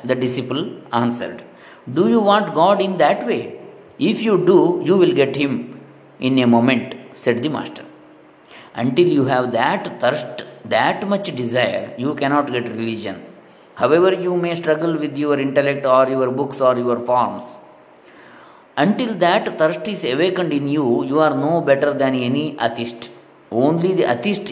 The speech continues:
is sincere and you are not. A great sage used to say, suppose there is a thief in a room and somehow he comes to know that there is a vast mass of gold in the next room and that there is only a thin partition between the two rooms, what would be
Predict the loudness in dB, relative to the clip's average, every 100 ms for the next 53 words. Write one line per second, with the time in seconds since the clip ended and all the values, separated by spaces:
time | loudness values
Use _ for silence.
0 | -10 -8 -6 -6 -4 -4 -4 -4 -6 -4
1 | -4 2 4 4 4 -2 -4 -14 -20 -20
2 | -20 -20 -20 -14 0 0 4 2 2 2
3 | 0 0 -8 -14 -18 -6 -4 -4 -6 -6
4 | -4 -2 0 -2 -6 -14 -12 -2 0 0
5 | 0 2 2 2 -2 -2 2 2 2 2
6 | 2 4 2 0 0 0 2 4 4 2
7 | 0 0 -2 0 0 0 4 4 4 2
8 | 2 0 0 2 0 -2 -2 -2 -2 -6
9 | -14 -14 0 0 0 2 4 4 2 -2
10 | -2 -4 -2 -4 -4 -8 -14 -20 -6 -2
11 | 0 2 2 2 0 -2 -4 -2 0 0
12 | 0 -2 0 0 2 0 -2 -4 -4 -4
13 | 0 0 0 0 2 2 0 -4 -12 -18
14 | -4 2 2 2 -2 0